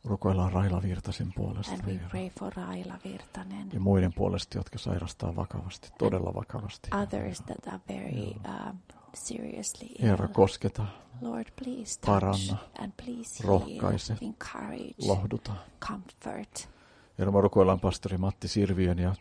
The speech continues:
Speaker 1: tiimin puolesta Muskatissa, Omanissa.
Speaker 2: And Lord, we pray for Pastor Matti Sirviö and his team in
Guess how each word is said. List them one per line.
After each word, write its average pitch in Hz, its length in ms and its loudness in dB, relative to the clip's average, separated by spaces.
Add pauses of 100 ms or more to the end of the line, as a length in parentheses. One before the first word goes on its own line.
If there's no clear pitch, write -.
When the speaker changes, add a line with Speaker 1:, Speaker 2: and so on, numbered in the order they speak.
(120)
Speaker 1:
tiimin 107 320 6
puolesta 101 380 6
Muskatissa, 101 600 0
Omanissa. 101 600 2
Speaker 2:
And 202 160 -4
Lord, 190 200 0
we 175 100 -2
pray 190 220 -8
for 185 180 -6
Pastor - 340 -6
Matti 180 340 -6
Sirviö 196 560 -6
and - 140 -8
his 190 280 -6
team - 280 -10
in - 80 -8